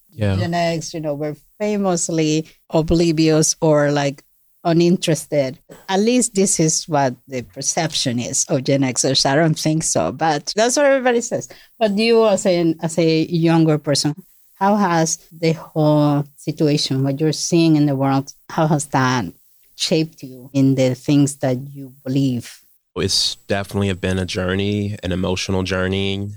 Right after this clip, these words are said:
Speaker 1: I experienced bouts of sadness, depression, anxiety,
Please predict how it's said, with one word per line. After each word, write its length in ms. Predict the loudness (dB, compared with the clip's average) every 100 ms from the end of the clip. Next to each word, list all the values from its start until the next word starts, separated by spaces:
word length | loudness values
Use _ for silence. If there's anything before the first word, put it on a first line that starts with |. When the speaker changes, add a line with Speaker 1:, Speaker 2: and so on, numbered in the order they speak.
| -12
Speaker 1:
I 120 | -8 -6
experienced 720 | -6 -4 -2 0 -2 -4 -6
bouts 380 | -4 -4 -4
of 300 | -4 -4 -6 -8
sadness, 640 | -6 -4 -4 -4 -4 -4
depression, 580 | -8 -10 -8 -4 -4 -4
anxiety, 680 | -4 -4 -4 -4 -4 -6